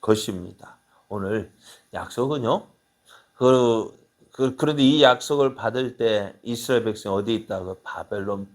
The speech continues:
포로의 생활을 하고 있었다고요. 자, 포로 생활을 하고 있는 그들이 이 말씀을 들을 때 어떤 생각을 할까요?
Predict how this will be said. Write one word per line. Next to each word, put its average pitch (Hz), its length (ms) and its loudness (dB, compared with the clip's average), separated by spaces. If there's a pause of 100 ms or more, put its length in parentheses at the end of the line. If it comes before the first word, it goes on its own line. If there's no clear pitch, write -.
포로의 107 640 -6
생활을 104 560 -8
하고 123 560 -8 (380)
있었다고요. 92 800 -8 (680)
자, 87 300 -12 (100)
포로 135 260 2
생활을 127 360 -4
하고 110 200 -2
있는 107 240 -6
그들이 107 600 -6 (460)
이 117 160 -2
말씀을 107 640 -4
들을 107 340 -6
때 - 80 -10
어떤 104 420 -6
생각을 110 400 -8
할까요? 98 480 -10